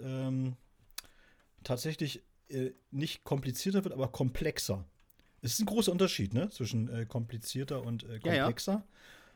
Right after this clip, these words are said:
Speaker 1: Ja, und, äh, ich, ich, ich denke schon, dass, äh, der einzelne Mensch heute, äh, sehr viel mehr leisten, wissen und können muss, als noch vor, sag ich mal, hundert Jahren. Da bin ich schon
Speaker 2: Ja.
Speaker 1: von überzeugt.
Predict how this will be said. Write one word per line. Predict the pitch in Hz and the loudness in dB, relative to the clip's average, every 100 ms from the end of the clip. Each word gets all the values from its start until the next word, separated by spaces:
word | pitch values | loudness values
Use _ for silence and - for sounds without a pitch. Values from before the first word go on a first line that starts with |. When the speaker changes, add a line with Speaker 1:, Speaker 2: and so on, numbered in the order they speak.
| - | -4
Speaker 1:
Ja, | 120 175 185 123 | -2 0 -2 0
und, | 131 123 | -2 0
äh, | 127 127 | -4 -4
ich, | 120 - | -6 -6
ich, | 127 - - - | -8 -10 -14 -10
ich | 131 - _ _ | -10 -10 _ _
denke | 147 190 196 | 0 2 0
schon, | - 180 175 | 0 0 2
dass, | 147 - | -2 -4
äh, | 139 | -10
der | 131 139 131 123 127 117 | -10 -8 -6 -4 -4 4
einzelne | 156 254 - 190 165 | 4 4 4 4 4
Mensch | 147 185 220 - - - | 4 2 2 -2 -6 -4
heute, | 139 185 202 185 180 135 143 147 147 | -2 0 0 0 0 -2 -2 -2 -4
äh, | - - - - - | -8 -20 -20 -20 -6
sehr | 101 120 185 | 0 4 4
viel | 196 185 143 | 2 2 4
mehr | 135 156 185 220 - _ | 2 2 0 -2 -4 _
leisten, | 120 143 202 196 - 190 190 190 - | -2 2 2 2 2 4 4 0 -2
wissen | 120 180 208 202 | 2 4 8 6
und | 143 - | 4 0
können | - 180 190 | 2 6 6
muss, | 190 190 - - - _ - _ | 6 2 2 -6 -18 _ -20 _
als | - 151 - | -2 0 2
noch | 170 | 0
vor, | - 156 147 135 | -2 -2 -2 -2
sag | 131 | -2
ich | 143 | 2
mal, | 135 | 4
hundert | 143 139 120 | 4 2 2
Jahren. | 113 95 87 - _ _ _ - | 2 2 -2 -8 _ _ _ -4
Da | 127 | -2
bin | 165 | 0
ich | |
schon | - | 2
Speaker 2:
Ja. | - | 4
Speaker 1:
von | 127 | 4
überzeugt. | 127 117 - 104 98 | 2 0 2 2 0